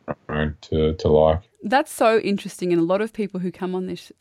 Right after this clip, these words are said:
Speaker 2: who come on the podcast, like, end up, like, becoming athletes or cyclists or Ironman or women or, um, bodybuilders. And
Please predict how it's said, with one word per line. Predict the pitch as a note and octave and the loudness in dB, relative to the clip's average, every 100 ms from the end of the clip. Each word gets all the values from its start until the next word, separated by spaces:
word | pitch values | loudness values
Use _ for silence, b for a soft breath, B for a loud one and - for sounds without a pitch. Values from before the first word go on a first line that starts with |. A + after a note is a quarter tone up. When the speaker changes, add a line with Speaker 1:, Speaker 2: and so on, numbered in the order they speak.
| - | -12
Speaker 2:
who | F#3 | -10
come | G3 | -6
on | F3+ | -6
the | E3 | -6
podcast, | F#3 E3+ F3 D3 - | -8 -8 -8 -6 -6
like, | D#3 | -8
end | - E3+ D#3+ | -4 -4 -2
up, | D#3+ - | -4 -6
like, | D3+ D3 D3+ - | -8 -8 -10 -14
becoming | - F3 D#3 D3+ - | -12 -8 -6 -6 -4
athletes | F#3+ G3+ - G3+ G3+ F#3 - F#3 | -4 -4 -6 -6 -6 -6 -8 -10
or | D#3 | -10
cyclists | - - F#3+ G3+ G#3+ G3 G3+ - - | -8 -6 -2 -4 -2 -4 -4 -8 -10
or | D3+ | -8
Ironman | E3+ F3+ F#3 F#3+ G3 G3 F#3+ G3 G3 G3+ G3+ b - | -4 -4 -2 -4 -6 -4 -4 -2 -4 -6 -12 b -6
or | F3 | -4
women | E3 G3+ G3 F#3 | -2 -2 -2 -4
or, | D#3 - B B B B - | -6 -10 B B B B -4
um, | E3+ E3+ D#3+ D#3 | 0 0 -2 -2
bodybuilders. | F#3+ G#3+ F#3+ G3 G3 G3 G3 | -2 -2 -2 -2 0 -2 -4
And | F#3+ F#3+ | -4 -4